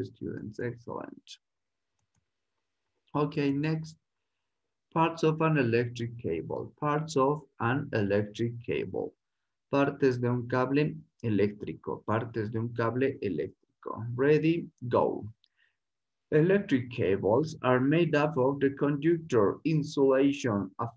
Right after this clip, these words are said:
filer layer, and jacket. Each of these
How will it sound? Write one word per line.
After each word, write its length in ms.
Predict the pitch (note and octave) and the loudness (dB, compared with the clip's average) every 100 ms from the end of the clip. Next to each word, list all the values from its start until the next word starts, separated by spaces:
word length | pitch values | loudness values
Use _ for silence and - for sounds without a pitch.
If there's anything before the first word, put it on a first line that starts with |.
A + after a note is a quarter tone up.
| - | 0
filer 560 | D#3 D#3 C#3+ A#2 A2 | 2 4 4 4 4
layer, 640 | A2+ A2+ A2+ B2 A2 G2+ - | 6 6 6 4 4 2 0
and 260 | A2 G2+ A#2 | -2 -2 0
jacket. 640 | A2+ A2+ B2+ - A2 D2+ - - - _ _ _ | 0 2 0 0 -2 -2 -4 -16 -18 _ _ _
Each 260 | D#3 D#3+ D#3+ | -2 2 4
of 240 | D#3+ C#3+ | 4 2
these 280 | B2 B2 B2 | 0 0 -2